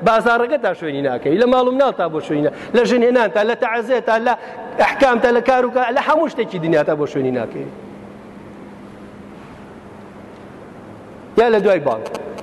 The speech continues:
لە دوای بانگ پێغەمبەری خوا فەرمێ، سەڵ کە بانگ درا، سڵاواتم لەسەر بن، داوای وەسیلەم بۆ بکەن. نەیوتۆ بە دەنگی بەرز بانگ وێژەکە وا بکە.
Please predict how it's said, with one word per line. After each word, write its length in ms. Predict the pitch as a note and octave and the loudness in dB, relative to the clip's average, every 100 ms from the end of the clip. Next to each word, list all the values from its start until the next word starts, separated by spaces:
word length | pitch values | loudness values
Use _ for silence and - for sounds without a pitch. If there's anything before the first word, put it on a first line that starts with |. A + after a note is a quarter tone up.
| - - | -12 -6
لە 40 | |
دوای 260 | F#3+ A#3 A3+ | -2 2 2
بانگ 260 | G3+ G#3+ F3 F#3 | 4 2 2 0
پێغەمبەری 360 | E3 F#3+ F#3 G3 | 2 2 0 2
خوا 140 | F3+ D#3+ | 2 2
فەرمێ، 180 | F3 F3 | 0 0
سەڵ 100 | D3+ F3 | -2 0
کە 60 | D#3+ | 4
بانگ 180 | F3+ D#3+ | 4 4
درا، 180 | E3+ F3+ - - - - - | 2 0 -4 -14 -14 -12 0
سڵاواتم 480 | E3+ E3 F3 E3 D3+ | 4 6 4 2 0
لەسەر 280 | D3 - D#3+ E3+ | 0 2 2 4
بن، 140 | A#3 B3+ - - - - - - D#3 | 2 0 -6 -10 -12 -14 -14 -4 2
داوای 260 | E3 G3+ F3 | 4 6 4
وەسیلەم 340 | - D#3+ G3 C#3+ | 0 2 2 2
بۆ 80 | A#2 | -2
بکەن. 180 | - C#3+ | -2 2
نەیوتۆ 300 | D4 D4 B3 G#3+ | 4 4 4 2
بە 80 | G#3 | 2
دەنگی 220 | G3 F#3 E3+ | 2 2 0
بەرز 140 | E3 C#3+ | 0 0
بانگ 140 | D#3+ D3+ | 0 2
وێژەکە 300 | C#3 C#3 D3 B2+ | 0 0 0 0
وا 80 | |
بکە. 120 | G#2+ | 0